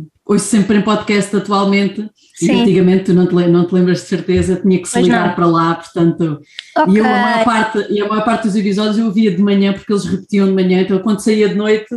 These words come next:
Speaker 1: ia para casa muitas vezes estava
Speaker 2: E
Speaker 1: a ouvir.
Speaker 2: ouvias, sim, sim, sim.
Speaker 1: Então nunca participava, portanto. E também queria só dizer outra coisa antes de avançares, é que
Speaker 2: Diz lá.
Speaker 1: quando tu me disseste esta ideia do, para o, para este dia, eh, para comemorarmos este, este dia do podcast,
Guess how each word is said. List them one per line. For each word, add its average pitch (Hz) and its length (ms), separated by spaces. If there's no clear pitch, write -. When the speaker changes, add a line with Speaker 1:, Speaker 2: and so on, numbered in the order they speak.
Speaker 1:
ia 202 280
para 196 140
casa 202 260
muitas 202 280
vezes 202 160
estava - 180
Speaker 2:
E 269 140
Speaker 1:
a 285 80
ouvir. 277 80
Speaker 2:
ouvias, 262 400
sim, 254 360
sim, 240 240
sim. 190 60
Speaker 1:
Então 185 160
nunca 190 300
participava, 175 680
portanto. 165 640
E 196 120
também 226 200
queria 247 200
só 240 160
dizer 226 180
outra 226 240
coisa 196 340
antes 202 220
de 190 80
avançares, 185 500
é 190 120
que 165 340
Speaker 2:
Diz 233 220
lá. 214 80
Speaker 1:
quando 214 160
tu 240 100
me 226 100
disseste 202 380
esta 196 180
ideia 180 320
do, 160 500
para 180 160
o, 160 440
para 175 120
este 175 260
dia, 170 380
eh, 165 100
para 175 160
comemorarmos 170 540
este, 170 260
este 170 220
dia 175 80
do 170 100
podcast, 175 680